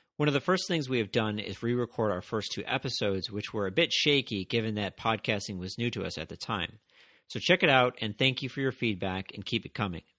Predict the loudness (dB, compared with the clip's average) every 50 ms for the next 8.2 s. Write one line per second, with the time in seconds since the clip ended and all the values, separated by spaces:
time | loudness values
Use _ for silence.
0 | _ -4 -4 -2 2 2 2 2 2 0 -2 -4 -2 -2 -2 -2 -2 -2 -4 -8
1 | -12 _ _ _ _ _ _ _ _ _ _ _ _ _ _ _ _ _ _ _
2 | _ _ _ _ _ -4 -2 0 0 0 0 2 4 4 4 4 2 -2 -2 0
3 | -2 0 0 0 0 0 2 2 2 2 0 -2 -4 -6 -6 -8 -8 -6 -2 0
4 | 0 2 0 0 -4 -4 -4 -4 -2 -2 -2 -4 -4 -6 -6 -6 -6 -2 0 2
5 | 2 4 2 0 -2 -2 -4 -4 -4 -4 -2 0 0 0 0 0 -2 -4 -6 -6
6 | -4 -4 -4 -4 -4 -4 -2 0 0 0 0 -2 -2 -2 -2 0 0 -2 -2 -4
7 | -4 -6 -6 -6 -6 -6 -6 -6 -8 -10 -10 -10 -10 -10 -6 -4 -2 -2 -2 -4
8 | -6 -10 -12